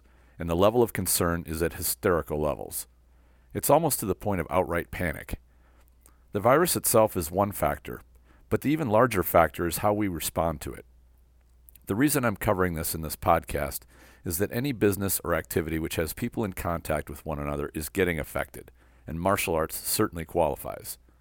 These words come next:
Since our own health and the health of our fellow students is important,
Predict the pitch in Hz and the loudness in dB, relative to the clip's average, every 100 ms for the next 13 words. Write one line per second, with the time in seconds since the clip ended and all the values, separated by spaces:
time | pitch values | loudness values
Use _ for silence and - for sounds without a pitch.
0 | _ _ _ _ _ _ - 113 107 98 | _ _ _ _ _ _ -8 -4 2 4
1 | 120 143 120 95 98 90 85 92 104 - | 4 2 2 4 4 0 -4 0 -2 0
2 | 82 80 98 98 82 - 92 82 - 76 | -4 -2 0 0 0 -2 -4 -4 -6 -4
3 | 76 - 120 - | -6 -2 -2 -2